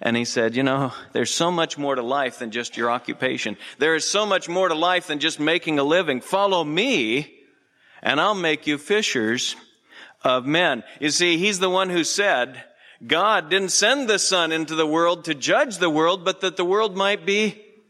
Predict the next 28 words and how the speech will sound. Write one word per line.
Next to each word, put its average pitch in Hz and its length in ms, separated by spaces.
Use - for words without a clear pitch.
saved. 185 880
Think 254 260
about 95 320
it, - 100
Christian. - 460
And 107 100
I'm 170 140
speaking 202 480
primarily 190 580
this 190 220
morning 185 400
to 143 100
Christians, 160 480
and 151 80
I 170 100
hope 202 320
you 214 80
know 208 260
Jesus 170 520
Christ 123 560
as 113 120
your 127 140
Savior. 123 520
If 113 160
you 127 80
don't, 143 360
listen 151 360
in. 104 320